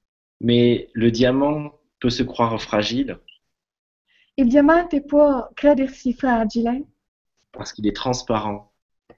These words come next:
Speaker 2: perché è trasparente.
Speaker 1: Mais il est pourtant utilisé comme matériau
Speaker 2: È, è pertanto utilizzato come materiale
Speaker 1: pour sa capacité à découper les autres.
Speaker 2: per la sua capacità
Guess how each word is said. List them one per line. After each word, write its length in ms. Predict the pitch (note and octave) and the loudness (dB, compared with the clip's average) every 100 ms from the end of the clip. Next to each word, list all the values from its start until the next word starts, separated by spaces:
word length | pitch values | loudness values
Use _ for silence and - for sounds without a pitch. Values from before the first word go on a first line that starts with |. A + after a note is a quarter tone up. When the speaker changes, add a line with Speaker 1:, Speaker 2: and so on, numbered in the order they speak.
| _ _ | _ _
Speaker 2:
perché 260 | C#4 C#4 C#4+ | 0 4 2
è 40 | |
trasparente. 1080 | C#4+ C#4+ - D4 D4 D#4 B3+ A#3+ A#3+ A#3 B3+ _ _ _ _ _ _ _ _ _ - | 2 -4 0 2 4 4 2 0 -2 -8 -12 _ _ _ _ _ _ _ _ _ -6
Speaker 1:
Mais 100 | A2 | 0
il 80 | A#2+ | 0
est 40 | |
pourtant 340 | A#2+ - C3 B2+ | 0 -4 -4 -2
utilisé 500 | B2 A#2 A#2 A2+ B2 | -4 -4 -2 -2 -4
comme 240 | A2+ G#2 | -6 -4
matériau 640 | G#2 G#2+ A#2 G2+ G2 F#2+ _ _ _ _ _ _ _ _ _ _ _ - | -4 -4 -4 -4 -4 -6 _ _ _ _ _ _ _ _ _ _ _ -2
Speaker 2:
È, 240 | B3 B3 A#3+ - | 0 0 -4 -8
è 360 | B3+ B3 B3 B3 | -2 0 0 0
pertanto 460 | C4 B3+ D#4 D#4+ D4+ | -6 0 2 4 0
utilizzato 720 | - B3+ A#3 A#3+ D4 D4 C4 | 0 0 2 4 2 2 2
come 260 | C4 A#3+ | 4 6
materiale 920 | A#3 A#3 A#3+ B3 C4+ A#3 G#3 G#3+ A3 _ _ _ _ | 6 4 4 4 4 2 2 -2 -6 _ _ _ _
Speaker 1:
pour 140 | - | -14
sa 140 | - A#2+ | -6 -4
capacité 800 | A#2+ A#2+ A#2 - A#2 B2 A#2+ A#2+ _ _ _ _ _ | -2 -2 -2 -4 -6 -4 -4 -6 _ _ _ _ _
à 100 | G#2 | -4
découper 440 | G#2+ A#2+ A#2+ A#2+ B2 | 0 0 0 -2 -2
les 160 | G#2+ F#2+ | 0 -2
autres. 360 | F2 - - _ _ _ _ - - _ | -6 -12 -20 _ _ _ _ -20 -20 _
Speaker 2:
per 280 | B3+ C4 C4 | 2 2 0
la 120 | C4+ | 0
sua 240 | C4 D#4 D#4 | 0 0 2
capacità 880 | C4 C4 B3+ - B3+ C#4+ C#4+ D4+ | 0 0 -2 -2 0 2 2 0